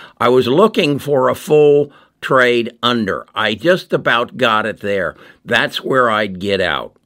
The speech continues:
All right. Then we move down here again. Here we have another indication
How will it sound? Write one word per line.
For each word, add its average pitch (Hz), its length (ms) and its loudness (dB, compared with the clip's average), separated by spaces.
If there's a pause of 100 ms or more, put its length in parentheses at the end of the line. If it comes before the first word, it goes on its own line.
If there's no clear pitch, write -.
(200)
All 107 120 -2
right. 127 340 0 (300)
Then 127 340 0
we 147 140 0
move 143 340 -2
down 123 320 0
here 117 500 -2 (140)
again. 104 600 -2 (220)
Here 131 600 0 (240)
we 117 240 -4
have 107 180 -2
another 110 480 0
indication 135 960 -4